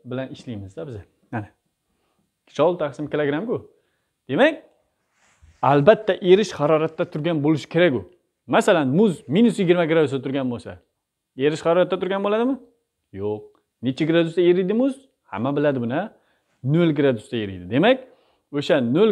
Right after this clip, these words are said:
gradusdan boshlab nima bo'ladi? U erish haroratida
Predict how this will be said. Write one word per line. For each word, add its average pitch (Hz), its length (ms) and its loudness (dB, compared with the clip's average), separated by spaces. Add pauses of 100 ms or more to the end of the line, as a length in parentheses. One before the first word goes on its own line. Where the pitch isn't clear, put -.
gradusdan 147 480 -2
boshlab 185 380 0 (220)
nima 147 200 -4
bo'ladi? 202 320 0 (1120)
U 185 100 0 (320)
erish 196 300 2
haroratida 143 420 -2